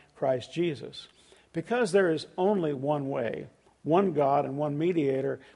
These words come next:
we need to be people of intense believing prayer. It's the only way your neighbors, your friends, your relatives, your in-laws, your outlaws, your cousins, and so on are gonna be saved. There was just one way. But we need to understand that the gospel is the power of God unto salvation.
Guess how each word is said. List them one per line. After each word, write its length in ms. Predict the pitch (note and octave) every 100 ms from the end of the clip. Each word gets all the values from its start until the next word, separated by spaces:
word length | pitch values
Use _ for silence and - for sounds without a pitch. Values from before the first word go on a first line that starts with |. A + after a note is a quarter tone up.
| -
we 80 | F#3+
need 100 | G3
to 80 |
be 160 | D3+ E3
people 340 | - F3 E3
of 120 | C3+ B2+
intense 500 | B2+ - E3 F#3 -
believing 480 | C#3+ D3 D3+ C#3+
prayer. 340 | C3+ E3 D3 B2 - -
It's 180 | E3+ F#3
the 100 | F#3+
only 340 | G3+ A#3+ G3+
way 420 | C#3+ C3+ C3 D3 D3 - -
your 120 | D#3+
neighbors, 580 | D3 E3 D#3+ E3 D#3+ E3
your 140 | D3+
friends, 440 | D3 D#3+ D#3+ D#3+
your 100 | C#3+
relatives, 560 | C3+ D3 D#3 D3+ D#3+ C#3
your 120 | D3+
in-laws, 760 | - E3+ D#3+ D3 D3+ D#3 D3+ - - -
your 180 | E3
outlaws, 600 | - D#3 F3+ D3 D#3 D#3+
your 80 | C3+
cousins, 540 | - D#3+ D3+ D#3 D#3 C#3
and 80 |
so 220 | - D3 D3+
on 160 | D3+ - -
are 80 | -
gonna 200 | D3+ F3+
be 120 | F#3
saved. 600 | G3 A3 A3 F#3+ - - - _ _ _ _
There 100 | C#3+
was 140 | D3+ C#3
just 320 | G3 G#3+ E3+
one 320 | D#3+ F3 E3+
way. 360 | E3 - - - - _ _ _ _ _ _ _ -
But 160 | F#3
we 100 | A#3
need 120 | C4+ A3+
to 120 | G#3+
understand 640 | G#3 F3+ - G3+ F3+ D#3+
that 120 | D3
the 80 | D3+
gospel 600 | B2 D#3+ G3+ - - -
is 320 | G#3+ F#3+ F#3+
the 100 | D3
power 400 | D3 - D#3+ D#3+
of 160 | C#3+ A#2
God 280 | C#3+ D3 C#3
unto 160 | C3
salvation. 720 | B2+ - B2+ A#2+ - C#3+ -